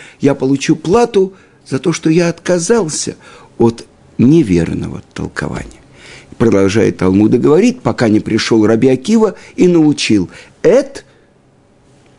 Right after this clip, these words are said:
перед Творцом Всесильным трепещи», кого пришло присоединить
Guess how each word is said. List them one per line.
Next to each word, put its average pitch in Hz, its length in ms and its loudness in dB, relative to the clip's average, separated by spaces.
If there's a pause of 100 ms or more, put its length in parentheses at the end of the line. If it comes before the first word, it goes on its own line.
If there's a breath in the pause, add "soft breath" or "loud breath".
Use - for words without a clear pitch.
(840)
перед 117 420 2
Творцом 107 640 -2
Всесильным 92 640 0
трепещи», 107 600 -2
кого 139 400 0
пришло 156 480 0
присоединить 143 840 0